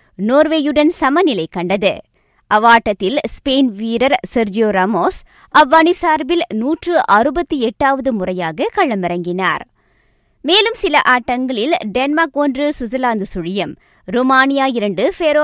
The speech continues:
ஐலண்ட்ஸ் சுழியம், ஸ்வீடன் நான்கு, மால்டா சுழியம். அயர்லாந்து நாற்பத்தி ஏழுக்கு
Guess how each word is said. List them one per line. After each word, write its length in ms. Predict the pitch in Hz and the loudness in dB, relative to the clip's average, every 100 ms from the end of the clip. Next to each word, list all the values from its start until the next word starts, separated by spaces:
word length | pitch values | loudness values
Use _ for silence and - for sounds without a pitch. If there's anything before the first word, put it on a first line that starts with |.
| - | 2
ஐலண்ட்ஸ் 440 | 247 254 254 269 - | 2 0 -2 -4 -4
சுழியம், 380 | 170 165 190 - _ _ _ | -8 -6 -6 -8 _ _ _
ஸ்வீடன் 500 | - - 302 392 403 | -20 -6 -2 2 2
நான்கு, 460 | 339 320 302 330 339 196 | 2 2 0 0 0 0
மால்டா 340 | 226 277 247 185 | -2 -2 -4 -4
சுழியம். 360 | 170 160 175 156 - _ _ _ _ _ _ _ _ _ _ _ | -8 -6 -6 -6 -10 _ _ _ _ _ _ _ _ _ _ _
அயர்லாந்து 800 | - 302 392 415 392 381 339 247 302 | 2 2 4 4 4 4 2 2 4
நாற்பத்தி 440 | 285 - 370 - 294 | 2 2 -4 -2 0
ஏழுக்கு 480 | 220 294 311 - 330 | 2 2 2 -2 2